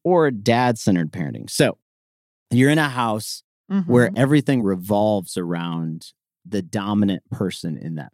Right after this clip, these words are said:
Speaker 1: family.
Speaker 2: Hmm. Okay.
Speaker 1: You know what I'm saying? So this could be a scenario where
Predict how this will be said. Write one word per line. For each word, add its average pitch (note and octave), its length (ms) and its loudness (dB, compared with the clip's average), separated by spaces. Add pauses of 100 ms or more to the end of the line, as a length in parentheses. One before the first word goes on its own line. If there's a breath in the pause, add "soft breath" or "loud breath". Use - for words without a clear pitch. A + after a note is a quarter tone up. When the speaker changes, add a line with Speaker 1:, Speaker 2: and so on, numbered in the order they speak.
Speaker 1:
family. - 380 -20 (560)
Speaker 2:
Hmm. F3+ 440 -6 (420)
Okay. E3 480 -12
Speaker 1:
You A2+ 120 4
know A2+ 80 4
what A2 100 4
I'm G#2 100 2
saying? G#2+ 300 2
So A2+ 460 2 (320 soft breath)
this C#3+ 180 4
could D#3 140 2
be D3 120 4
a C3 60 2
scenario A#2+ 580 2
where G2+ 600 4